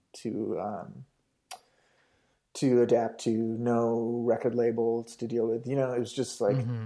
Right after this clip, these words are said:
Speaker 1: just for fun. Um, but then in two thousand seventeen, I wasn't playing in any other bands at that time, and I decided, um,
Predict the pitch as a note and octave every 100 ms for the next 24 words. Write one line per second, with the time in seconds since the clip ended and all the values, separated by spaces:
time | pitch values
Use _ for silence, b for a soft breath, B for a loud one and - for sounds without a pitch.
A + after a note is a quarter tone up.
0 | A2 - D#3 - B2 B2 G#2 A2+ - b
1 | b b b b b _ _ - C3 A#2+
2 | A#2 A2+ A2+ A2+ A2 _ _ _ _ -
3 | - - C#3 D3+ D3 C3+ C#3+ B2+ B2 B2
4 | A2+ B2+ B2 A#2 - B2 A#2+ B2 B2 -
5 | A#2 B2 C3 C3 A#2+ B2 A2+ A2+ G#2+ A#2
6 | A2 A2 G#2+ A2+ B2+ A#2 A#2+ B2 C3 C3
7 | C3+ C#3 b b b - A#2 A2+ A#2+ A#2
8 | - _ _ _ _ _ _ _ - A#2
9 | - A#2+ B2 A#2+ A#2 C3+ - - _ _
10 | _ A2+ G#2+ G2+ F#2 - -